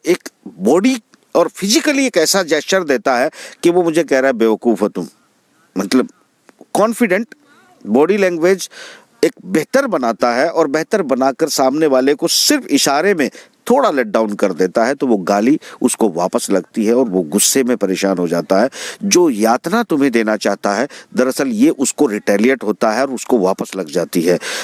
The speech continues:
मानसिक तनाव का शिकार वो हो जाता है और आप बच जाते हैं। तो अर्जुन भाई के तमाम बातचीत का जो मफहूम था वो यही था और बाकी एक मोहब्बत का पैगाम उन्होंने आपको दिया,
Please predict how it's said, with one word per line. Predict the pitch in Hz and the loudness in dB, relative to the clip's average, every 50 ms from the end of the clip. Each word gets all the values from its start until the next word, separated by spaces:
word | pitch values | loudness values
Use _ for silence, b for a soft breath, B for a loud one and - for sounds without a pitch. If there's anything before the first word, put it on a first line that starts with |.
| B B B | B B B
मानसिक | - 135 139 165 175 165 - 214 180 - - | 2 2 2 0 0 -2 -4 -4 -4 -2 -2
तनाव | 151 139 139 147 160 | 0 2 2 2 2
का | 156 - 165 | 2 0 -2
शिकार | 135 - 131 104 127 131 135 117 | -2 -2 -2 0 2 2 2 0
वो | 90 78 95 139 175 | -2 -2 0 2 2
हो | 175 156 127 | 2 2 2
जाता | 95 104 98 - - 147 | 0 0 -2 0 0 0
है | 180 | 0
और | 214 262 - - | 0 -2 -2 -2
आप | - 123 127 104 | -2 -2 -2 -2
बच | 85 104 98 | -2 -4 -2
जाते | 80 - 95 90 - - 87 | -2 -2 -4 -4 -2 -4 -4
हैं। | 85 85 - - B B B B B B | -2 -2 -4 -6 B B B B B B
तो | 180 165 - _ - | 0 0 0 _ -6
अर्जुन | 131 131 143 185 180 | -4 0 0 0 0
भाई | 143 117 127 135 143 | 0 0 0 0 0
के | 139 - 156 | 0 -2 -4
तमाम | - - 131 120 156 185 208 190 156 | -2 -2 -2 0 0 0 0 0 0
बातचीत | 123 117 113 - - 113 113 104 - | 0 0 0 0 0 0 0 0 -2
का | - - 127 135 139 - - - | -2 -2 0 0 -2 -4 -10 -10
जो | 90 - 117 | -4 -2 0
मफहूम | 110 110 113 104 - - 165 185 190 170 | 2 2 2 0 0 0 0 2 2 0
था | - - 127 131 123 | -2 -2 -2 0 0
वो | 95 78 92 92 | 0 0 -2 -2
यही | 87 - 95 104 101 120 151 151 | 0 0 -2 0 2 2 0 0
था | - - 123 120 123 120 B B B B B B B B | 0 0 0 0 -2 -2 B B B B B B B B
और | B 107 107 92 | B 0 0 0
बाकी | 78 90 110 113 - - 123 120 - - _ - | 0 -2 -2 -2 0 0 0 0 0 -2 _ -2
एक | 113 117 104 - 95 | -2 -2 -2 -2 -6
मोहब्बत | 87 101 110 110 117 120 - 127 117 - | -2 -2 0 0 0 0 0 0 0 -2
का | - 113 107 | -2 -4 -2
पैगाम | 90 110 104 104 90 113 123 120 107 104 | 0 0 -2 0 0 0 0 0 0 0
उन्होंने | 104 95 92 104 101 101 98 | -2 -2 -2 0 0 2 2
आपको | 95 92 - - - 98 95 90 - - - | 0 -2 -2 -2 0 0 0 0 -2 -6 -8
दिया, | 101 92 98 113 123 123 120 120 | -4 0 2 2 4 4 2 0